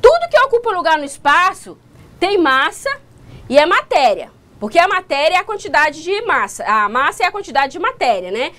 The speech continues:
Então, todos os seres vivos são feitos de matéria. Todos. Todo homem, todo animal, toda planta, todo mineral, tudo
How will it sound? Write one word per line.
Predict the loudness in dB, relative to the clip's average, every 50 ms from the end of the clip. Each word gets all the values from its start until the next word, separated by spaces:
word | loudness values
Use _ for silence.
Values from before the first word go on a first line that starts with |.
| -18 -18 -10 0
Então, | 2 2 2 2 0 -2 -2 -2
todos | 0 0 2 4 6 6 4 4 2 -2 -6 -8
os | -8 -4
seres | 0 0 2 2 0 -4 -8 -8
vivos | -6 -4 -4 -4 -4 -4 -6 -6 -4
são | -2 -4 -4
feitos | -2 0 0 0 0 -2 -6 -6 -6
de | -4
matéria. | -4 -4 -4 -2 -2 -2 -2 0 -2 -4 -6 -10 -12 -18 _ -20 -20 -20 -20 -20 -20 -20 -20 -16 0 6
Todos. | 6 8 8 8 4 2 -2 -8 -10 -14 -18 -20 -20 _ _ _ 0 4
Todo | 4 6 6 4 0 -4
homem, | -4 -2 0 0 0 0 -2 -4 -6 -2
todo | 0 0 0 0 0 0 -2
animal, | -2 -2 -4 -2 0 2 2 2 2 0 -2
toda | -2 -4 -2 -2 -2 -4
planta, | -4 _ -4 -2 -2 -2 -2 -4 -4 -6 -6
todo | -4 0 4 4 4 4 2 0 -6 -6
mineral, | -6 -4 -4 -2 -2 0 2 2 2 2 2 0 -2 -6 -10 _
tudo | -4 -4 -4 -4 -6 -8 -12 -14